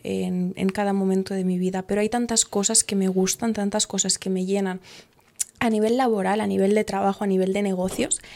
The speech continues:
que yo no sé si yo voy a terminar dentro de diez, veinte años viajando por todo el mundo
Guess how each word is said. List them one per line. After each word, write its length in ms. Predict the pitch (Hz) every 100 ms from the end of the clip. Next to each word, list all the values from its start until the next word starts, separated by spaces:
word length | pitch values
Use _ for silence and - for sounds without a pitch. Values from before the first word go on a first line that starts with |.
| - - - - _
que 200 | - 208
yo 140 | 196 226
no 160 | 247
sé 340 | 262 - 226 311
si 420 | - - 202 196
yo 120 | 196 196
voy 120 | 208
a 80 | 202
terminar 560 | 208 202 196 190 196 - - - _
dentro 360 | 196 208 202 202
de 320 | 196 190 185
diez, 220 | 196 196
veinte 300 | 202 196 202
años 320 | 190 185 185
viajando 480 | 190 190 202 208 208
por 160 | 202 196
todo 220 | 202 190
el 160 | 190 196
mundo 400 | 208 226 285